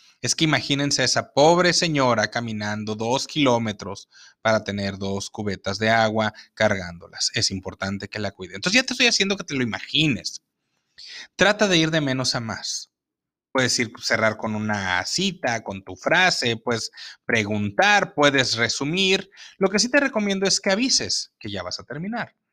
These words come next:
Por ejemplo, "Queridos amigos, y estamos por cerrar el podcast del día de hoy. Espero que te haya servido muchísimo la información que tuvimos acerca de cómo hablar en público y de esa manera venzas tus miedos de hablar frente a una cámara, frente a un micrófono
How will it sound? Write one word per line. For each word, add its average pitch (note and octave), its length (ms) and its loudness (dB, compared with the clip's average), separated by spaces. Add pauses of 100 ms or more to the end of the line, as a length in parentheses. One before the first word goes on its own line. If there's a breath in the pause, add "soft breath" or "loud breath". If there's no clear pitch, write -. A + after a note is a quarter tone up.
(340 loud breath)
Por B2 140 2
ejemplo, B2 440 -2 (240 loud breath)
"Queridos A3 380 6
amigos, A#3 520 4 (300 loud breath)
y F3 120 2
estamos C#4 380 4
por F#3+ 160 2
cerrar F#3+ 280 6
el F#3+ 180 4
podcast F#3+ 460 4
del B2 180 2
día E3 180 2
de D#3 120 2
hoy. E3 280 2
Espero F3 380 0
que D3+ 80 -2
te D3+ 100 -2
haya D#3+ 120 2
servido D3 380 0
muchísimo F#3+ 680 0
la E3 120 2
información C3 920 0 (320 loud breath)
que C3 100 2
tuvimos C3 440 2
acerca D3 420 2
de G#2+ 100 0
cómo F#3 260 4
hablar F3 220 6
en D#3+ 140 4
público D#3 320 4
y F3+ 40 4
de B3 100 6
esa E4 180 4
manera D4 480 4 (240 loud breath)
venzas B3+ 480 2
tus A3 220 -2
miedos A3+ 680 2 (400)
de D3 120 2
hablar C#3+ 220 4
frente C3+ 220 -2
a - 20 4
una E3+ 160 0
cámara, D#3+ 400 2
frente B2 260 -8
a C#3 40 0
un D#3+ 60 -2
micrófono D#3+ 640 0